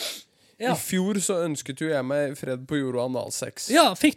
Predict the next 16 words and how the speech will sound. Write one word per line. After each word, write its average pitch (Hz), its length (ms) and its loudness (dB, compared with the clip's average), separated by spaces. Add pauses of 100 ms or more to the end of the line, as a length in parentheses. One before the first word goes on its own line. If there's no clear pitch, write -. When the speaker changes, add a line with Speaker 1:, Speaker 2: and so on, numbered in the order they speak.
Speaker 1:
du 156 80 4
mye 170 160 4
analsex? 170 560 2
Speaker 2:
Nei. 151 160 -2 (400)
Speaker 1:
Nei, 190 160 6 (480)
fred 214 160 6
på 185 160 8
jord 165 140 6
fikk 175 100 4
du 175 80 8
heller 165 240 6
ikke, 127 160 2
sånn 160 240 6
at 151 80 6
Speaker 2:
Nei, 156 80 10
Speaker 1:
det 160 80 8